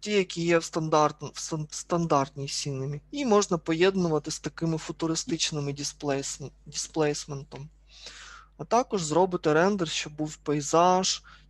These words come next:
тіні. Ну, я б зробив стандартний рендер і з налаштуванням Ambient Occlusion. Так, ось. Тобто ось, коли я робив в стандартному,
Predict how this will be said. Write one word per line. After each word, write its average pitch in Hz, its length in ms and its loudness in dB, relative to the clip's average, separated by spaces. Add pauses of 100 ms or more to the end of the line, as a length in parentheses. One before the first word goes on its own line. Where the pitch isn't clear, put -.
тіні. 190 560 0 (560)
Ну, 277 120 0
я 170 160 6
б 160 120 2
зробив 165 400 0
стандартний 160 680 2
рендер 180 600 4
і 143 360 -4 (460)
з 143 80 -6
налаштуванням 156 1000 2 (1700)
Ambient 160 480 2
Occlusion. 143 720 -6 (1080)
Так, - 400 -20
ось. - 220 -18 (680)
Тобто - 280 -4
ось, - 340 0
коли 147 220 0
я 143 100 2
робив 143 240 -4
в 151 60 -10
стандартному, 156 920 0